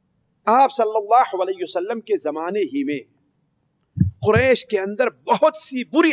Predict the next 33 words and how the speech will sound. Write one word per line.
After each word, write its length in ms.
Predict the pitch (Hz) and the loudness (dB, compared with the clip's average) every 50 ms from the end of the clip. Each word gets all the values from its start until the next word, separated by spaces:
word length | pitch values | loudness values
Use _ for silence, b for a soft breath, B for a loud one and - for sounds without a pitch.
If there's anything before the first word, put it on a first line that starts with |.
| 220 | 4
عادتیں 280 | 220 233 220 233 240 220 | 4 2 2 2 0 -2
پیدا 300 | - 202 185 170 165 147 | 0 0 -2 0 0 -2
ہو 160 | 123 117 131 | -4 -4 -8
گئی 200 | 127 - 117 117 | -10 -12 -16 -18
تھی۔ 800 | 113 _ _ _ _ _ _ _ _ _ _ _ _ _ _ - 240 | -20 _ _ _ _ _ _ _ _ _ _ _ _ _ _ -4 0
آپ 180 | 240 226 226 | 0 0 2
جانتے 380 | - 208 196 185 170 - 170 156 | 2 2 2 0 0 -4 -6 -6
ہیں، 180 | 147 151 135 123 - _ _ _ _ _ | -6 -6 -8 -10 -14 _ _ _ _ _
زنا 340 | - 147 220 220 202 190 175 160 147 | 0 2 4 4 4 4 2 2 2
ہے، 200 | 151 156 156 151 151 143 131 131 _ | 2 0 0 0 -2 -4 -6 -4 _
ڈاکہ 420 | - 208 226 214 190 - 196 180 165 147 | 2 2 2 2 0 0 0 0 0 0
ہے، 260 | 160 165 165 160 156 | 0 0 0 0 -2
لوٹ 480 | 147 139 147 214 247 240 226 214 - - 151 | -4 -6 -8 -6 -6 -4 -4 -6 -6 -2 0
ہے، 280 | 185 196 196 185 170 156 156 | 0 2 2 2 2 0 0
مار 380 | 208 240 240 226 202 180 175 151 | 2 2 4 4 4 2 0 0
ہے، 180 | 180 208 196 185 | 0 0 0 0
بڑی 240 | 185 254 269 269 247 | 0 -2 -2 -2 -4
بری 200 | 190 214 220 202 | -4 -2 0 2
عادتیں 280 | 185 185 175 185 180 | 2 2 0 0 -4
پیدا 260 | 147 160 156 151 147 | -4 -4 -4 -4 -4
ہو 140 | 139 127 131 131 | -4 -6 -8 -10
گئی 120 | 123 120 120 | -12 -16 -18
تھی۔ 160 | - - - - _ _ _ _ B B B | -18 -20 -20 -20 _ _ _ _ B B B
زنا 220 | 170 226 269 302 311 294 | 4 4 6 4 4 4
کوئی 200 | 294 302 302 269 | 4 4 4 4
عیب 180 | 277 330 330 | 4 4 4
نہیں 140 | 285 285 302 | 4 2 0
سمجھا 220 | - 277 269 277 | 0 0 2 2
جاتا 220 | 254 220 - - 170 | 2 2 0 -2 -6
تھا، 100 | 160 175 | -6 -2
خاص 220 | - 240 262 269 269 | 2 4 4 4 4
طور 160 | 269 269 294 285 | 4 2 4 4
پر 160 | 302 359 | 4 4